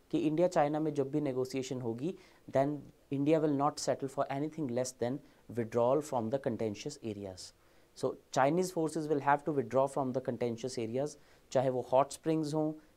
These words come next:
चाहे वो गलवान वैली हो, चाहे वो पेंगोंग त्सो लेक हो। So all these areas, the Chinese forces will have to withdraw and that is the bottom line that he is talking about। तो ये न्यूज़ आपने पढ़नी है।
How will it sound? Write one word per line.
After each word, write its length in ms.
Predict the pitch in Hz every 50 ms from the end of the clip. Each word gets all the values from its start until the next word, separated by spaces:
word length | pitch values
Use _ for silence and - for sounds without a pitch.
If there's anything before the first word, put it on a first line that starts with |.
| -
चाहे 160 | - 127 127 131
वो 120 | 131 131
गलवान 540 | 120 120 120 120 120 117 127 131 135 143 139
वैली 280 | 139 135 135 135 135
हो, 300 | 139 143 139 139 139 139 - - _ _ -
चाहे 240 | - 127 117 123 127
वो 100 | 120 120
पेंगोंग 460 | 117 - 127 120 117 120 127 139 139
त्सो 180 | 139 - 156 147
लेक 280 | 139 131 135 135 135
हो। 240 | - - 139 135 135 - - - _ _ _ _ -
So 60 | - - - -
all 220 | 135 156 175 175 175
these 300 | 190 175 151 147 139 135
areas, 380 | 135 139 139 143 135 139 - - _ _ _ _ _ _ _ _ _ _ _ _ _ -
the 120 | 101 117 113
Chinese 400 | - 147 135 139 156 156 151 - 151
forces 260 | 139 135 - 143 127
will 200 | 131 135 127 127
have 180 | 127 120 117
to 100 | - 127
withdraw 400 | 113 107 98 104 - 127 135 180 196 - - _ - - _ - -
and 200 | 131 131 131 131
that 280 | 123 123 131 135 143 151
is 80 | 151 131
the 80 | 143 135
bottom 340 | 123 117 113 117 - 131 117
line 280 | 107 104 98 104 127 - _ _ -
that 100 | 110 104 -
he 40 |
is 140 | 127 135 131
talking 300 | - - 117 - - 113
about। 240 | 107 104 101 98 98 - _ _ _ _ _ _ _ _
तो 60 | -
ये 200 | 113 113 120 127
न्यूज़ 240 | 131 135 143 143 143
आपने 220 | 139 139 - 156 139
पढ़नी 360 | - 147 143 147 151 151 156
है। 140 | 170 180